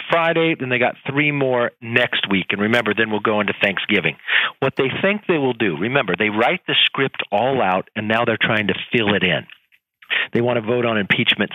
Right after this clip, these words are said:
sometime in December, but they still can't find a crime. Sean, they have changed the term of what they think the president has done wrong. At the beginning, it was quid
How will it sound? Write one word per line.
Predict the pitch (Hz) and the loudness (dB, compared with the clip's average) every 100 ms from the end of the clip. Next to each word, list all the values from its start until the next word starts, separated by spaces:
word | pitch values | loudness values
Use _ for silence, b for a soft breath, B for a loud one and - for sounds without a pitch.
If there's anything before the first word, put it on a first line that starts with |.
| - | -2
sometime | 117 - 107 101 98 | 0 0 0 0 0
in | 107 92 | -2 -2
December, | 82 - 90 78 - B B B - | 0 0 0 -2 -6 B B B -2
but | - | 0
they | 139 - | 0 0
still | 156 | -2
can't | 147 151 131 | 0 -2 0
find | 139 131 | -2 -2
a | |
crime. | - 143 143 113 - B B B - | -2 0 0 -2 -6 B B B 0
Sean, | - 180 107 - _ - | 0 2 -2 -8 _ -2
they | 160 | 0
have | 170 - | 0 0
changed | - 165 180 185 180 - | 0 2 2 2 0 -2
the | 143 | -2
term | - 180 180 160 123 117 B B | 0 0 0 0 -2 -6 B B
of | 131 | -2
what | 151 | 0
they | 151 139 | 0 -2
think | 143 | -2
the | - | -2
president | - 135 131 117 | 0 0 0 -2
has | 110 | 0
done | 117 110 | 0 0
wrong. | 107 113 71 - B - | 0 0 -2 -6 B 0
At | 156 | 0
the | |
beginning, | 139 160 202 190 | 0 0 0 2
it | |
was | 139 131 | 0 0
quid | - | 0